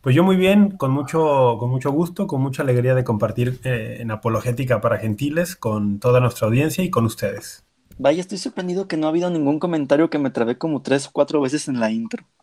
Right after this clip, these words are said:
Speaker 2: Bastante sorprendido.
Speaker 1: Porque la gente no lo escucha, Emilio. Eso queda editado, pero ya que tú te haces autobullying, pues lo diremos. Sí, sí.
Speaker 2: No, eso no lo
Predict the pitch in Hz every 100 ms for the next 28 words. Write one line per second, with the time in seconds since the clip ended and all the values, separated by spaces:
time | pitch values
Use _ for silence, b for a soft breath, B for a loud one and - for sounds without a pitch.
0 | _ _ _ 143 - 156 143 - 143 -
1 | 117 117 113 156 135 196 202 196 160 151
2 | 156 170 165 170 185 185 151 120 120 135
3 | 127 113 120 156 131 104 135 139 135 120
4 | 135 135 135 113 110 107 107 117 123 139
5 | 131 135 120 127 123 123 120 123 127 135
6 | 123 104 104 101 107 104 101 123 127 127
7 | 139 143 143 156 170 180 175 170 170